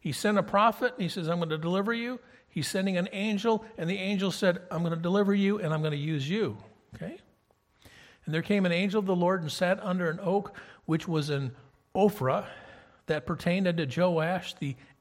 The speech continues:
Abiezrite, and his son Gideon threshed wheat by the winepress to hide it from the Midianites." Now, you don't thresh wheat in a wine press.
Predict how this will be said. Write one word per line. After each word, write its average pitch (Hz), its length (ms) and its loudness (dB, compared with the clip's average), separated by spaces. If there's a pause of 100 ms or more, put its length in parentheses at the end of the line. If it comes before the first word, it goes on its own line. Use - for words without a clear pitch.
Abiezrite, 147 840 4 (1040)
and 147 160 -2
his 143 200 -2
son 185 320 0
Gideon 151 500 2
threshed 185 560 -2
wheat 185 340 -2
by 160 160 0
the 139 100 0
winepress 135 840 0 (380)
to 160 60 0
hide 180 300 0
it 196 140 -8
from 185 200 -2
the 175 60 2
Midianites." 202 1000 -2 (680)
Now, 170 160 0 (260)
you 190 120 2
don't 196 500 -2
thresh - 520 -2 (120)
wheat 214 460 -4
in 185 100 -4
a 196 80 2
wine 214 320 2
press. - 680 0